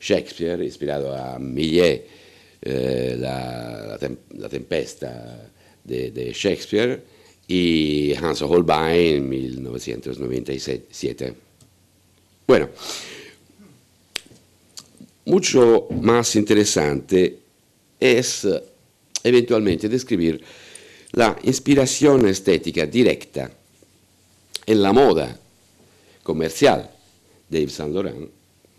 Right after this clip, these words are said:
inspiración que llega de las obras de arte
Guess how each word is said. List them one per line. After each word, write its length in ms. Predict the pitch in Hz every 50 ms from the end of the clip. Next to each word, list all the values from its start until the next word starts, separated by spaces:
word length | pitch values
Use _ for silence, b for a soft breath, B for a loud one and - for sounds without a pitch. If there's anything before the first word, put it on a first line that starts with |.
| b b b b b b b b b b b b b b b b b b _ _ _ _ _
inspiración 1080 | - 123 120 - 127 131 156 175 - - 107 95 82 80 80 82 85 90 101 110 - - - - _ _ _ _ _ _ _ _
que 300 | - - 98 95 - - -
llega 560 | - 104 90 76 76 80 85 85 85 - - _ _ _ _ _ _ - - -
de 120 | - 87
las 160 | 80 78 76 -
obras 280 | 82 71 78 78 - -
de 140 | 85 78
arte 460 | 69 64 65 62 - - 73 71 -